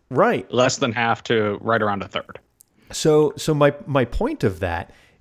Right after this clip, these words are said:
Speaker 1: is that there are other ships out there. And in fact, the majority of ships sailing, and not just sailing, it's not just, "Oh, well, Billy, you know, not all of them are, are, uh, these giant ships. Some of them are older."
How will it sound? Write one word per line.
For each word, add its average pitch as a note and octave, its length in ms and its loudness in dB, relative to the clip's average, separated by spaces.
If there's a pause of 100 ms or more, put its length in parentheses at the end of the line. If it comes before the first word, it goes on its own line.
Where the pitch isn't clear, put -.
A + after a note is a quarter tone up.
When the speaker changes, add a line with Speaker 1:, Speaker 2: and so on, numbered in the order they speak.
(100)
Speaker 1:
is C3+ 640 2 (1600)
that A#2+ 300 0
there G3 100 6
are A3+ 100 4
other F3+ 260 4
ships - 360 -2
out F#2+ 160 -2
there. G2 160 0
And B2 240 0
in C#3 120 -2
fact, F#3 280 -2
the D#3+ 80 2
majority C3+ 640 2
of F#2+ 120 -2
ships - 380 -4
sailing, G#2 480 -2
and B2+ 100 0
not G3 160 0
just - 220 -2
sailing, D#3+ 300 2
it's - 100 -8
not F#3+ 140 -2
just, - 180 -6
"Oh, G3 100 4
well, D3+ 300 4 (260)
Billy, D3 300 2
you C3+ 140 -2
know, G2 260 0
not A2 300 -2
all A2+ 180 2
of G2 60 -6
them G2+ 160 -6
are, G2+ 280 -2
are, F#2+ 300 -4 (320)
uh, G#2+ 240 -10
these G2+ 180 -4
giant A#2 420 -4
ships. - 260 -4
Some G2+ 220 -2
of G#2 120 -2
them C3+ 160 2
are D#3 140 0
older." E3+ 340 2